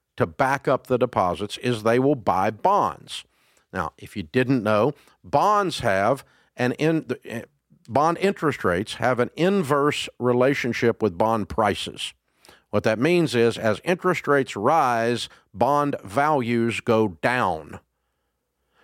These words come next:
So they had a whole bunch of bonds that they bought when interest rates were one point seven, one point eight percent.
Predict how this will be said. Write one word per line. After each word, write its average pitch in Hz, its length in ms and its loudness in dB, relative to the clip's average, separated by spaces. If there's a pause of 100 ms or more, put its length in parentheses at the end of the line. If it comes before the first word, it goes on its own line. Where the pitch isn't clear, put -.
(140)
So 120 240 0
they 147 160 4
had 170 140 4
a 104 80 0
whole 196 180 2
bunch 190 240 0
of 110 140 -2
bonds 143 420 0
that 113 160 -4
they 135 140 2
bought 120 440 0
when 110 400 0
interest 147 440 0
rates 113 320 0
were 98 100 2
one 123 260 0
point 127 320 0
seven, 135 540 0
one 117 220 0
point 123 260 2
eight 123 160 -2
percent. 151 480 0